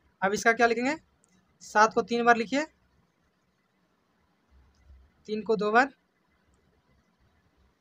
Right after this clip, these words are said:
पाँच बटे पैंतीस,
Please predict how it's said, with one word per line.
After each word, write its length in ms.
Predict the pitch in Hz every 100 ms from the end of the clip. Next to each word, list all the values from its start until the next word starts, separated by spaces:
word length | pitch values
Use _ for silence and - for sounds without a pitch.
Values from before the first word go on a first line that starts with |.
| _ _ _ _ - _ _ _ -
पाँच 200 | 202 196
बटे 260 | 220 269 294 _ _ _ _ - _ _ _ _ _ _ _ _ _ _
पैंतीस, 420 | 190 190 254 285